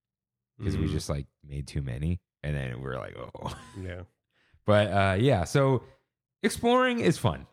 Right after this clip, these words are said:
Speaker 1: We decided to explore that day. We're kinda going in order of our trips, but we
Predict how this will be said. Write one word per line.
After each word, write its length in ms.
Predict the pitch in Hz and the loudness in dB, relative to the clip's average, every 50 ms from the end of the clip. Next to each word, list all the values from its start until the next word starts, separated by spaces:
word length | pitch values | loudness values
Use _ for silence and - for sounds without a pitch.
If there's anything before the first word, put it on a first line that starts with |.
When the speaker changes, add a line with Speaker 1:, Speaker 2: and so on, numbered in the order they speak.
| _ | _
Speaker 1:
We 100 | - 131 | 0 2
decided 400 | 143 151 156 - 165 160 156 151 | 2 2 2 4 4 2 2 2
to 80 | 143 151 | 4 4
explore 460 | 127 117 - - - 107 104 98 95 | 2 2 0 -4 0 2 4 4 6
that 240 | 92 92 90 80 - | 6 4 2 2 0
day. 240 | 90 85 82 82 82 | -2 -2 -2 -4 -4
We're 160 | 80 - 120 | -4 -4 -6
kinda 260 | - - 247 277 277 | -2 -2 0 0 2
going 220 | 208 165 170 160 147 | 2 2 4 4 2
in 100 | 135 120 | 2 0
order 220 | 107 107 104 107 | 0 2 2 2
of 100 | 101 87 | 2 2
our 80 | 85 78 | 0 -2
trips, 420 | - - 104 98 98 98 - - - - | 0 0 2 2 2 0 -4 -12 -16 -8
but 100 | - 92 | -6 -4
we 220 | 82 82 98 92 | -2 -2 -2 -2